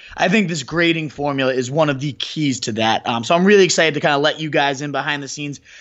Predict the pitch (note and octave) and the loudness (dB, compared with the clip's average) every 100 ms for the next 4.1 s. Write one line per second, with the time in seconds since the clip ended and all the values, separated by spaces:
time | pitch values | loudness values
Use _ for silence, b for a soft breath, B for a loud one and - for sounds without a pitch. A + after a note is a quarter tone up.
0 | B F#3 A3 A3 G3 C#3+ D3+ D#3 D#3+ C#3+ | B 0 2 2 0 -4 -2 0 0 0
1 | C#3 C#3 D3 C3+ B2+ A#2+ - B2+ A#2+ A#2 | 0 -4 -6 -4 -4 -6 -8 -4 -4 -2
2 | C#3+ F3+ F3 D#3+ C3+ C#3+ C#3+ C3+ A#2+ C3 | 0 2 4 4 4 -2 0 0 0 -2
3 | B2 C#3 D#3+ C3+ C3 C3 - C#3 - E3+ | 0 2 2 0 -2 -4 -6 -12 -10 -10